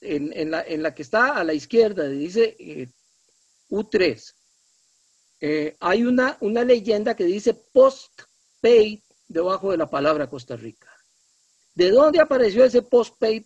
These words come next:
Nadie lo sabe. Pero lo que sí hay es que a algunos que lo supieron les molestaba. Y por lo menos en un conjunto de máquinas, yo identifico la treinta y uno, la treinta y tres, la treinta y cuatro y la treinta y siete,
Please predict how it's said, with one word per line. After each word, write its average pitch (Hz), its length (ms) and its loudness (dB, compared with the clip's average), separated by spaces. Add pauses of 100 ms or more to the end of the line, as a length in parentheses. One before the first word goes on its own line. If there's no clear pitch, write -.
(120)
Nadie 202 320 -2
lo 156 120 0
sabe. 165 440 -2 (880)
Pero 160 240 4
lo 160 120 2
que 165 140 -2
sí 302 420 -2 (400)
hay 240 440 -2 (100)
es 202 220 -2
que 214 100 0
a 190 40 0
algunos 175 840 0
que 175 100 -2
lo 165 120 2
supieron 247 640 0
les 160 140 -4
molestaba. 139 640 -8 (1000)
Y 165 200 -2
por 147 220 -6
lo 135 100 -2
menos 214 320 -2
en 143 180 -4
un 185 140 -8
conjunto 233 580 0
de 190 80 0
máquinas, 214 460 -2
yo 165 160 2
identifico 180 540 -2
la 165 120 0
treinta 135 320 -8
y 147 80 -6
uno, 196 220 -2
la 160 100 -4
treinta 131 240 -10
y 123 60 -10
tres, 180 200 -4
la 170 120 -6
treinta 123 260 -12
y 123 60 -12
cuatro 180 320 -6
y - 20 -8
la 196 100 -6
treinta 202 300 -10
y 214 60 -10
siete, 247 440 -4